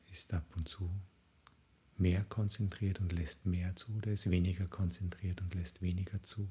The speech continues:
oder ist auch behindert. Aber jetzt haben wir den Weg frei gemacht, dass dein Bewusstsein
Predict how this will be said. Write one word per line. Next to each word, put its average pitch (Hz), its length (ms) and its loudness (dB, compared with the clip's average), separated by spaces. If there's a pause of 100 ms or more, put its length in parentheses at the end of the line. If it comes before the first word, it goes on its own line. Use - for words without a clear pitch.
oder 95 140 -4
ist 90 220 -4
auch 82 220 -4 (720)
behindert. 78 640 0 (1600)
Aber 87 180 2
jetzt - 680 0 (1120)
haben 85 240 -2
wir 85 80 2
den 82 220 -2
Weg 87 160 2
frei 85 280 -2
gemacht, 78 500 -6
dass - 220 -12
dein 82 180 -6
Bewusstsein 92 880 -4